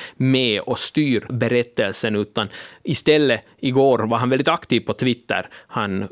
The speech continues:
kom med, med kommentarer om, om processen, trots att han sa åt journalisterna att han inte följer med de här vittnesmålen. Så var det väldigt tydligt att han försökte massera sanningen och, och massera hur man ska uppfatta det här.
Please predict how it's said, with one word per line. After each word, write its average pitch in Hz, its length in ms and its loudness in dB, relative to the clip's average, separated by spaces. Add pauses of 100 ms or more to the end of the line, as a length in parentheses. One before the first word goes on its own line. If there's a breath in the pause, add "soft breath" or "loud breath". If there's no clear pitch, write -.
(120)
kom 120 240 4
med, 113 200 -2
med 131 160 -2
kommentarer 110 680 -2
om, 101 240 -2
om 117 260 0
processen, 110 600 -2
trots 113 260 -4
att 104 100 -6
han 98 120 -6
sa 107 220 -2
åt - 100 -8
journalisterna 107 600 -4
att 104 120 -6
han 110 100 -4
inte 101 180 -6
följer 98 340 -4
med 127 280 0
de 95 160 -4
här 107 240 -8
vittnesmålen. 101 840 -4 (360 loud breath)
Så 139 440 2
var 165 280 0
det 165 140 4
väldigt 147 460 0
tydligt 160 420 0
att 123 200 -2
han 117 200 -2
försökte 113 580 -2 (180 loud breath)
massera 120 720 0 (280)
sanningen 104 680 0
och, 110 380 -2
och 117 80 0
massera 104 500 -2
hur 117 240 2
man 101 220 -2
ska - 160 -4
uppfatta 113 600 -2
det 101 80 -10
här. 104 280 -6